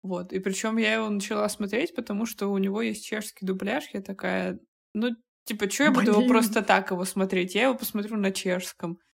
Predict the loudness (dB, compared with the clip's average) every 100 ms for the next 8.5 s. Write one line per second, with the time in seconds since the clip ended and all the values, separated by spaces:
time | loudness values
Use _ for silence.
0 | _ _ _ _ _ _ -4 -2 0 0
1 | 0 2 2 0 -2 _ _ _ _ _
2 | _ _ _ _ _ -12 -10 -2 -2 0
3 | 2 2 0 -2 -4 -4 -8 _ -4 -4
4 | -4 -6 -2 2 2 0 -4 -12 -10 -8
5 | -8 -6 -6 -4 -4 -4 -4 -4 -6 _
6 | _ -6 0 2 0 -2 -2 -2 -2 -8
7 | -12 -6 -4 -4 -2 -2 0 2 2 0
8 | -2 0 0 -2 -10